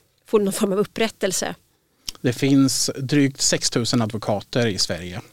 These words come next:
Speaker 2: Eh, de som har varit med i uppmärksammade fall senaste året eller två åren. Det handlar kanske om ett tiotal personer.
Speaker 1: Det är lite för många.
Speaker 2: Det är lite för många, men det är samtidigt ganska få sett till den stora massan.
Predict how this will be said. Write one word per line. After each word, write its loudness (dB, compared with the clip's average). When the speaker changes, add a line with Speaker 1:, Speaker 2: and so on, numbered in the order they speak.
Speaker 2:
Eh, 2
de 2
som 0
har -2
varit -2
med -2
i -4
uppmärksammade -4
fall 0
senaste 0
året 0
eller 0
två -4
åren. -6
Det -8
handlar 0
kanske -2
om 2
ett -2
tiotal 0
personer. -6
Speaker 1:
Det 2
är 6
lite 2
för -2
många. -2
Speaker 2:
Det 4
är 4
lite 0
för 2
många, -2
men 2
det 0
är 0
samtidigt 0
ganska 0
få 0
sett -4
till -6
den -2
stora -4
massan. -4